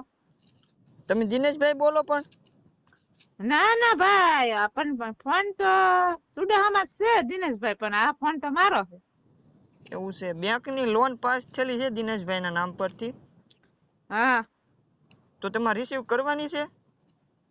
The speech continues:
Speaker 2: હવે, હવે પછી પૂછું, આમ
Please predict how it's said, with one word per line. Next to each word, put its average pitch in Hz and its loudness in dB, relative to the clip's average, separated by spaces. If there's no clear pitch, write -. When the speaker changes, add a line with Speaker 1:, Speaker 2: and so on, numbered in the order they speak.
Speaker 2:
હવે, 208 -4
હવે 349 4
પછી 302 -6
પૂછું, 392 0
આમ 247 2